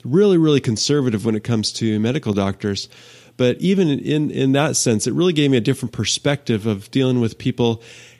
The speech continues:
in, in, in horrible pain when you're dealing with people who have been through surgeries or cancer or,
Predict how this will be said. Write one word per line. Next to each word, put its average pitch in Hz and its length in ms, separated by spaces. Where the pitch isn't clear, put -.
in, 143 460
in, 120 420
in 123 100
horrible 123 480
pain 123 500
when 101 100
you're 101 100
dealing 120 460
with 107 120
people 120 240
who 110 80
have 110 120
been 113 180
through 104 120
surgeries 131 540
or 107 80
cancer 131 720
or, 101 160